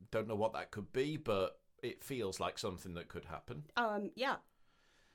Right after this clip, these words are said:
Speaker 2: These things do happen, and people do die quickly.
Speaker 1: nineteen hours to get there seems a bit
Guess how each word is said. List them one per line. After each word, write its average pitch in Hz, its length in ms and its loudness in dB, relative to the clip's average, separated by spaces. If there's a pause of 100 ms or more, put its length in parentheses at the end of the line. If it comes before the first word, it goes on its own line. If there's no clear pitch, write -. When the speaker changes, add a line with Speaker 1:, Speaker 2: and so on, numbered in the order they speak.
Speaker 2:
These 262 200 0
things 285 200 4
do 233 240 0
happen, 226 560 2
and 185 200 -4
people 247 280 0
do 240 180 4
die 240 220 2
quickly. 240 600 0 (380)
Speaker 1:
nineteen 165 840 0
hours 131 420 -2
to - 100 -8
get 135 280 -2 (100)
there 80 260 -4
seems 92 340 -2
a 95 60 0
bit 87 280 0